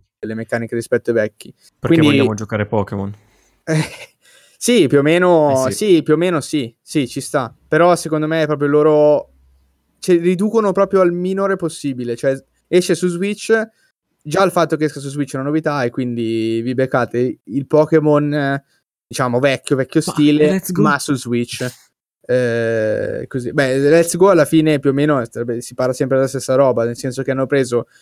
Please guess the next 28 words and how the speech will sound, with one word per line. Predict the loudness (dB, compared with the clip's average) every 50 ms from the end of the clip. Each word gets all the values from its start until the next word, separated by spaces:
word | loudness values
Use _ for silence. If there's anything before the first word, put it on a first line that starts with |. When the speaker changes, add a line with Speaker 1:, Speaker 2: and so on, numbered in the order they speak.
| _ -10
Speaker 1:
i | -6
Pokémon | 0 2 2 2 2 2 2 2 2
ormai | 2 2 2 0 0
più | 0 -2
conosciuti | -4 -4 -4 -4 -6 -6 -8 -8 -6 -4
dell'universo | -4 -2 -2 -2 0 0 2 2 2 4 4 2 0 0 2 2 4 4 4 0 _ _ _ _ _ _ _
e, | -10 -8 -6 -6 -6 -6 -4 -4 -2 -4 -4
e | -4
ci | -2 -2
hanno | -2 0 0 0
rifatto | 0 0 -2 -2 -2 -2 -4 -4
sempre | 0 2 0 2 2 0 -2
lo | -2
stesso | 0 -2 -4 -4 -4 -2
gioco | 2 2 4 2 2 0 -2 -4
con | 0 2 2 2
la | 2 0
stessa | -2 -6 -10 -8 -6 -4
mappa, | -4 -4 -4 -6 -6 -2 0 0 0
ovviamente | 2 0 0 -2 -4 -6 -6
tutto | -8 -8 -4 -4 -4
rifatto, | -4 -4 -4 -4 -6 -6 _ -8 -10
ma | -10 -12
comunque, | -12 -12 -10 -10 -10 -6 0 0 0 0 0 _ _ _ _ _ _ _ _ _ _ _ _ _ -6
eh, | -4 -2 0 0 2
non | 2 2 2
hanno | 2 2 2 2
aggiunto | 2 2 0 0 0 0 0 -2